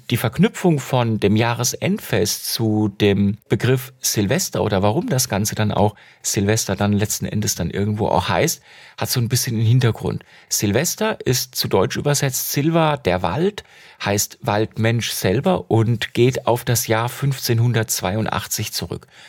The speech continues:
Dort gab es die gregorianische Kalenderreform und da wurde der letzte Tag des Kalenderjahres vom vierundzwanzigsten Dezember auf den einunddreißigsten Dezember dann auch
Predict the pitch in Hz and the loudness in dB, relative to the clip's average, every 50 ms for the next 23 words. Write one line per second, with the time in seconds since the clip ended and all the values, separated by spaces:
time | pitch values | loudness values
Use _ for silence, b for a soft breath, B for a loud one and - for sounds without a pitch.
0 | B B - - 90 - 107 107 110 113 107 - - 110 107 - - - 104 - | B B -6 -6 -4 -2 -2 -2 0 -2 -2 -4 -2 -4 -6 -4 -2 -2 0 0
1 | 101 - 107 95 87 90 101 107 107 107 - 104 95 - 104 98 98 127 160 180 | 2 2 2 2 2 2 0 0 -2 -2 -2 -4 -2 0 2 2 2 4 4 2
2 | 170 175 170 - - 170 180 202 247 - _ - 117 117 113 - - - 110 101 | 2 2 -2 0 2 2 2 2 0 -2 _ 2 2 2 2 2 0 0 -2 0
3 | 110 120 123 117 101 107 101 117 160 - - - - - - - 110 110 127 151 | 2 0 0 2 2 2 2 2 0 -2 -4 -6 -8 -8 -6 -4 -2 -2 -2 -4
4 | 165 - - - 104 101 - - - - _ - - - 101 98 98 104 113 120 | -6 -8 -6 -2 0 0 0 0 -4 -8 _ -10 -4 -2 0 0 0 2 2 2
5 | 110 101 95 98 101 80 80 101 143 165 202 208 - - - 226 - 95 - - | 2 2 2 2 2 2 2 0 -2 -2 -2 -4 -4 -2 -2 -2 -2 -2 -2 -2
6 | 120 131 151 165 - - 135 139 - - - - - 135 127 123 127 - 123 113 | -2 -2 0 -2 -2 -2 -2 -2 -2 -4 -6 -6 -4 -2 -2 -2 -2 0 0 0
7 | 113 110 117 117 - - - 104 110 - - - 110 92 - - - 113 123 131 | 0 0 0 -2 -2 -2 0 0 0 0 0 -2 -2 -2 -2 -2 -2 0 2 2
8 | 127 120 123 98 98 95 - 87 85 - - - 92 82 76 - - 101 87 85 | 2 2 2 2 0 0 0 -2 -4 -4 -2 -2 -2 -2 -2 -2 -2 0 0 0
9 | 76 76 - - 85 85 - - 78 92 92 - | 0 0 0 -2 -2 -2 0 2 2 2 0 -2